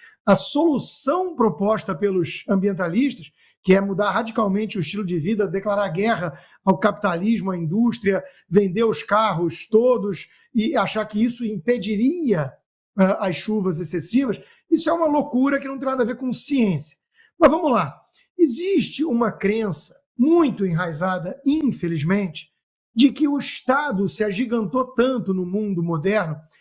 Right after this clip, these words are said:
que ele é tratado como uma espécie de Deus onipotente. Tudo ele pode e, e qualquer dor de dente passa a ser culpa do Estado ou o Estado pode resolver todos os males. O Estado vai cuidar da gente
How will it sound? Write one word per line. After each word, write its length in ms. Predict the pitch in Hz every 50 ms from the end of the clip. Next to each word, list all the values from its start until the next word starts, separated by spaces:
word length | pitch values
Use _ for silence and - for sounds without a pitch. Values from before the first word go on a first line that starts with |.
| _ _ _ _
que 100 | - 294
ele 80 | 285 285
é 100 | 294 302
tratado 360 | 294 269 285 - 262 254 254
como 140 | - 285 285
uma 80 | 285 277
espécie 360 | 226 - - 233 226 185 185
de 60 | 262
Deus 400 | 233 190 202 233 247 254 233 196
onipotente. 880 | 254 247 262 214 247 285 269 277 - 214 208 196 160 - - - - _ _ _ _
Tudo 360 | _ 381 403 403 359 339 302
ele 100 | 302 302
pode 500 | 214 - 196 214 226 233 240 214 254 240 - _ _ _ - - _ _ -
e, 320 | 320 294 254 285 302 294 247
e 60 | 240
qualquer 360 | - 262 254 254 302 311 -
dor 220 | 214 277 277 254
de 360 | 214 262 262 247 240 226 208 160 - _ _ -
dente 480 | 175 190 233 247 247 262 240 - -
passa 240 | - 262 - - 247
a 20 |
ser 240 | 196 - 262 240 -
culpa 400 | - 233 240 247 233 - 262 247
do 300 | 202 196 208 247 233 214 - 220 294 285 262
Estado 580 | - - - - 208 202 233 269 254 190 202 214
ou 200 | 214 240 247 233
o 60 | -
Estado 380 | - _ 208 214 233 233 -
pode 180 | - 220 220 214
resolver 560 | 208 220 208 233 226 190 160 190 214 220 220 - - - _ _ _ _ _
todos 260 | - 233 233 208 208
os 80 | 233 185
males. 300 | 196 190 185 180 160 165
O 60 | 185
Estado 560 | - - - - - 226 233 240 240 196 214
vai 120 | 202 220
cuidar 260 | 214 - 202 196 208 208
da 100 | 202 175
gente 280 | 160 208 233 220 -